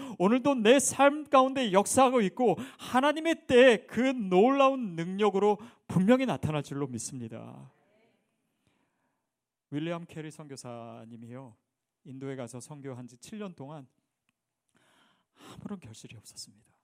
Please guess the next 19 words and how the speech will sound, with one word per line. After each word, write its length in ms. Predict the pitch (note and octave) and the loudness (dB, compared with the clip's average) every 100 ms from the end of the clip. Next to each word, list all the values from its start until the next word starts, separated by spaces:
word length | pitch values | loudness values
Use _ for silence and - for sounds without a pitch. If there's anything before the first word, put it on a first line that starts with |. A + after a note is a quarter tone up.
| _ _ _ _ _ _ _ _ _ _ _ _ C#3 | _ _ _ _ _ _ _ _ _ _ _ _ -18
여러분, 140 | D3+ | -18
하루도 400 | - G#3+ G#3 G3+ | -18 -16 -12 -10
아니고 240 | C#3+ B2+ B2 | -12 -14 -16
이틀도 400 | A2 B2 A#2 G#2 | -16 -16 -16 -16
아니고 480 | G2+ G#2 - A#2 _ _ _ _ _ | -18 -20 -20 -20 _ _ _ _ _
칠 380 | - - B3+ | -18 -10 -8
년 200 | C4+ B3 | -4 -4
동안 320 | A3 F3+ E3+ C3+ | -6 -10 -10 -12
열시-, 380 | A2+ - - _ _ _ | -14 -16 -20 _ _ _
열심히 540 | D3+ E3 - G3+ F3+ C#3+ | -10 -10 -10 -12 -10 -10
일했지만 500 | C3 B2+ C3 C3 B2+ | -12 -14 -18 -18 -18
아무런 580 | - B2+ D#3+ E3+ F3+ E3+ _ | -20 -20 -18 -14 -14 -16 _
결실이 440 | B2 A2+ - C3+ - | -20 -20 -20 -20 -20
없었고 560 | A2 - B2+ - C#3 _ _ _ _ _ _ _ _ _ | -20 -20 -20 -20 -20 _ _ _ _ _ _ _ _ _
또 520 | C3 B2+ B2 B2 A#2+ _ | -16 -14 -12 -14 -18 _
그가 220 | - F3+ | -18 -18
다 280 | - - F3+ | -18 -20 -20
번역해 580 | _ F3+ D#3 D3+ D#3+ D3 | _ -16 -16 -18 -20 -18
놓은 580 | B2+ C3 C3+ C#3 C3+ | -16 -16 -18 -20 -20